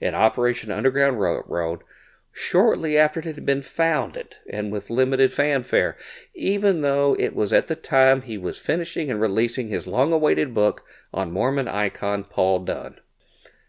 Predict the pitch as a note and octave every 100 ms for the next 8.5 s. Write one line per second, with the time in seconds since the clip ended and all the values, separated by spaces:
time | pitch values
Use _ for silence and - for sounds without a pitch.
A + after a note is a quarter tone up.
0 | _ - - G3 A3+ G#3+ G3 F#3 E3 D#3
1 | D#3 D3 - B2+ C3 C3+ B2+ A2+ G2+ -
2 | A2+ - G2 - F#2 - G#2+ G#2 F#2 -
3 | - - F3+ F#3+ E3+ E3 E3+ D#3+ C#3 A2+
4 | A2 A2 - G#2 C#3 - C3 B2+ B2 B2+
5 | F#2 F#2+ G#2 - F2 F2+ A2 G#3+ A#3+ -
6 | - A2 G#2+ - - - - C3 F3+ D3
7 | A2+ - - - - - D3+ E3 - D#3+
8 | - - D#3 D#2+